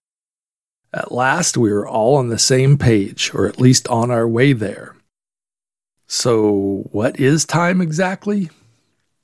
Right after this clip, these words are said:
I don't mean the seconds, minutes,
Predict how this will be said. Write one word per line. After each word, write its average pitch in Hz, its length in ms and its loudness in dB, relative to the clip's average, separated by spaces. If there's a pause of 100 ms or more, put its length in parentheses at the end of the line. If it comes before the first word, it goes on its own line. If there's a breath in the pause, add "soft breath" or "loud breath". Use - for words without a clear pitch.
(1200)
I 165 120 0
don't 196 180 0
mean 151 300 2
the 117 100 0
seconds, 135 720 -2
minutes, 135 500 0